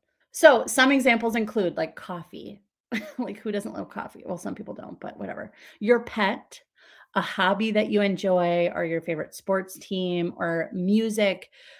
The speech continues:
or a role you play in life, like a wife or a husband or mom or dad or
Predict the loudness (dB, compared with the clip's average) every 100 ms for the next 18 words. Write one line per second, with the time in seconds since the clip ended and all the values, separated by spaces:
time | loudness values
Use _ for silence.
0 | -20 _ 6 6 6 2 2 4 4 4
1 | 2 0 0 0 2 0 -2 -2 0 0
2 | 0 -4 -2 0 0 0 0 -2 -2 -2
3 | -4 -4 -6 -6 -6 -6 -4 -2 -2 -4
4 | -6 -4 -2 0 0 -2 -6